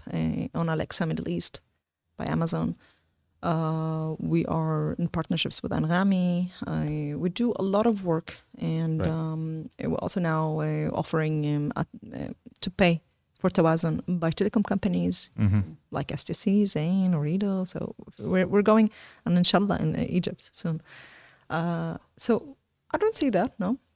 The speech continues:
Speaker 1: I think it's, uh, it depends on the excellence of, of the startup itself
Speaker 2: Yeah.
Speaker 1: and, and the team. Um,
Speaker 2: Because you have a lot of developers who are Palestinian. Some of them are in the U S, you mentioned, right?
Speaker 1: Yes.
Speaker 2: And some of them are based in Palestine.
Speaker 1: Sure.
Speaker 2: That's amazing. How big the team is again?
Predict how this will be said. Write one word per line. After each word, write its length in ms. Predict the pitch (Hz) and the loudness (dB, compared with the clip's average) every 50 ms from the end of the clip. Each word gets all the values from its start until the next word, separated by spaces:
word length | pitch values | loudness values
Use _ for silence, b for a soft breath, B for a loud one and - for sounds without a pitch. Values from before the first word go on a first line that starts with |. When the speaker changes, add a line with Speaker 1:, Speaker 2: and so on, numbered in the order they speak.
| - | -4
Speaker 1:
I 80 | - 220 | -4 0
think 220 | - 240 226 220 | 2 2 2 2
it's, 340 | - - - - - - - | 0 0 0 0 0 0 0
uh, 180 | 190 185 175 - - | 0 0 0 0 0
it 80 | 185 - | -2 -2
depends 280 | - - 185 185 185 | 0 0 0 2 2
on 140 | 185 180 175 | 2 2 2
the 200 | 170 165 165 - - | 2 0 -2 0 -2
excellence 480 | 180 - - - 175 165 180 - - | -2 0 0 0 0 0 0 0 2
of, 160 | 185 170 165 - - | 2 0 0 0 -2
of 360 | 160 160 - - - - _ - | -4 -4 -4 -8 -20 -20 _ -14
the 200 | - 165 - 170 | -10 -4 -2 0
startup 360 | - - - - - 175 - | 0 2 0 0 -2 -2 -4
itself 500 | - - - - 170 160 226 - - - - | -2 -4 -2 0 0 -2 -2 -4 -8 -4 2
Speaker 2:
Yeah. 140 | - 104 170 | 4 4 6
Speaker 1:
and, 280 | 170 165 160 160 160 - - | 6 4 2 2 0 0 2
and 100 | - 185 | 2 2
the 60 | 185 | 2
team. 380 | 180 - - 165 160 196 262 285 B B B B B - | 2 0 0 0 0 0 -2 -2 B B B B B -2
Um, 420 | 170 170 165 165 170 160 165 165 | 0 0 2 2 0 0 0 2
Speaker 2:
Because 180 | 165 143 127 120 | 6 6 8 8
you 60 | 143 | 8
have 100 | 143 139 | 8 10
a 40 | 131 | 10
lot 140 | 135 143 | 10 10
of 220 | 147 135 113 113 107 | 8 8 6 6 4
developers 560 | 107 98 117 123 123 - - 131 135 117 104 | 6 6 8 6 6 4 4 4 4 4 2
who 100 | 107 107 | 2 2
are 360 | 85 101 104 101 98 101 - - - | 4 6 6 6 4 4 0 -2 0
Palestinian. 760 | 107 120 120 123 - - 120 117 120 131 139 139 127 113 - | 2 2 4 4 4 6 6 8 8 8 8 6 4 2 2
Some 200 | - - 123 127 | 2 4 6 6
of 60 | 117 | 8
them 100 | 113 113 113 | 6 6 6
are 80 | 110 | 8
in 80 | 101 104 | 8 8
the 80 | 107 | 8
U 140 | 104 104 87 | 8 8 6
S, 200 | 101 117 - - - | 4 4 2 2 4
you 60 | 107 | 4
mentioned, 400 | 117 117 - - 156 196 190 - - | 4 4 4 2 2 2 0 0 2
right? 160 | 95 113 139 196 | 2 2 2 4
Speaker 1:
Yes. 220 | - - - - _ _ _ _ - | 2 0 0 0 _ _ _ _ 2
Speaker 2:
And 260 | 110 104 104 107 101 | 4 6 6 6 6
some 160 | - 127 127 | 6 6 6
of 60 | 127 | 8
them 100 | 123 117 | 8 8
are 60 | 113 98 | 8 8
based 240 | 104 120 - - | 6 4 4 6
in 340 | 117 120 131 139 135 135 - - | 6 6 6 6 4 0 -4 -4
Palestine. 440 | - 120 113 104 - - - 67 - - - | 0 0 0 0 0 -2 -6 -6 -8 -8 -4
Speaker 1:
Sure. 180 | - 214 175 - _ _ _ | -2 -2 -2 -2 _ _ _
Speaker 2:
That's 160 | - 117 - 120 | -6 0 4 6
amazing. 260 | 113 113 104 98 98 | 8 8 8 8 8
How 120 | 110 131 | 6 6
big 120 | 139 147 127 | 6 6 4
the 60 | 127 | 4
team 200 | - 147 147 147 | 4 4 2 2
is 120 | 147 131 | 2 0
again? 280 | 135 135 156 185 180 | 0 0 0 0 0